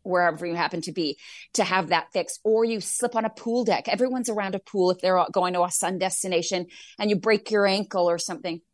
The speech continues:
It can be so expensive. And I've heard horror stories of people who've had the big accident while they're away, or a heart attack or something. And so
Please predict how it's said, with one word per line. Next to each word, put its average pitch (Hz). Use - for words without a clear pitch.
It 285
can 311
be 262
so 214
expensive. 190
And 175
I've 196
heard 190
horror 190
stories 160
of 160
people 165
who've 165
had 170
the 190
big 185
accident 165
while 165
they're 165
away, 160
or 170
a 190
heart 190
attack 175
or 175
something. 160
And 175
so 175